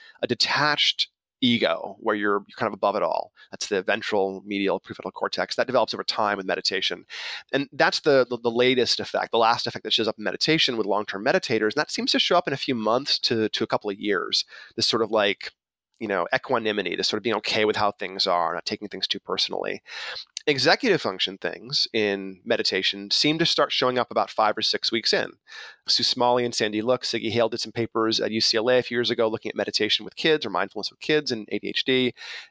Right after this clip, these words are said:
I think it was around six weeks or so, you could see measurable changes. But you're mostly gonna work on those frontal features and some broad things, you know, maybe some better sleep and some stress response, but mostly it's executive function training. I really do think meditation broadly is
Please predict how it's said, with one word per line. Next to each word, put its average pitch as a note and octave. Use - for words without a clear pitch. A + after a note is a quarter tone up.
I -
think -
it B3+
was A#3
around G#3
six -
weeks C3
or A#2+
so, A2+
you G#2+
could -
see B2
measurable G#2+
changes. G2
But -
you're G3
mostly F#3+
gonna G#3
work D#3+
on C#3+
those B2+
frontal A#2
features -
and B2+
some D#3
broad C3
things, -
you A2+
know, A2
maybe G#2+
some G#2+
better F#2+
sleep F#2+
and F#2+
some G#2+
stress -
response, F#2+
but -
mostly A#3+
it's -
executive B2+
function G#2
training. F2
I G#2
really E3
do E3
think D3
meditation A2+
broadly A#2+
is A2+